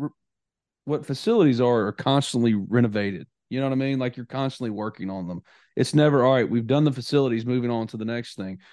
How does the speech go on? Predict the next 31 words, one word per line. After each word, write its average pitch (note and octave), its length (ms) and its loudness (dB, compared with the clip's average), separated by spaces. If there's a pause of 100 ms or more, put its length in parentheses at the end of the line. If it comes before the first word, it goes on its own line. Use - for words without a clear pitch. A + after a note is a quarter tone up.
(140)
Facilities D#3 460 4
have C3+ 180 2
to C3 100 0
be A2+ 340 2
an A2 120 -2
ongoing A2 500 -2
project. A#2 540 -4 (420)
And A#2 160 2
Ole C3+ 140 6
Miss C#3 160 4
just B2 260 -4
built B2 240 2
the - 80 -12
Manning B2 300 0
Center A2 320 -4
and A2+ 260 -6
then G2+ 160 -6
left G#2+ 260 -8
it. - 80 -10 (180)
<laughs> - 220 -8
That's - 580 0
the D3 120 -4
problem. B2+ 560 0
I B2 60 0
mean, C3+ 100 -2
there C3+ 100 2
was B2+ 140 -2
no A#2+ 240 0 (460)
updating. A#2+ 580 0
And A#2 100 -6
so, C3 400 -4